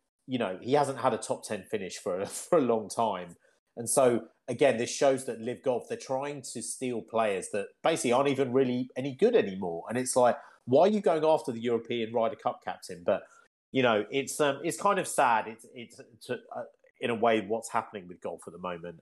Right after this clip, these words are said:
Um, just trying to poach all these things. I, I hope there'll be some sort of resolution soon, because it, it does seem a bit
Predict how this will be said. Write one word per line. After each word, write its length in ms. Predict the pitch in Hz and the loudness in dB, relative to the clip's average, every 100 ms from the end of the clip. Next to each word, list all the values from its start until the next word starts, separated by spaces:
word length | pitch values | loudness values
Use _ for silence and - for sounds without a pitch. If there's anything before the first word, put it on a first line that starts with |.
| - | -6
Um, 400 | 92 87 82 82 _ _ _ _ - | -2 -2 -4 -12 _ _ _ _ -6
just 120 | - | -2
trying 200 | - 110 | 2 0
to 100 | 104 | 0
poach 360 | - 110 104 - | -2 0 0 -2
all 60 | 95 | -4
these 220 | 98 - | -2 0
things. 240 | 110 92 | 2 2
I, 120 | 104 95 - - | 2 2 -4 -4
I 60 | 120 | 2
hope 140 | 190 | 4
there'll 140 | 190 160 | 4 2
be 60 | |
some 240 | 147 139 127 | 0 -4 -4
sort 160 | 123 104 | -6 -4
of 60 | |
resolution 640 | 113 107 104 110 - 95 | -4 -4 -6 -8 -10 -14
soon, 360 | 87 - 92 82 | -10 -8 -8 -10
because 200 | - 82 | -14 -10
it, 100 | 98 | -6
it 160 | 104 104 | -2 2
does 180 | 113 - | 2 2
seem 160 | 107 | 0
a 60 | 98 | 0
bit 200 | 98 92 | 2 0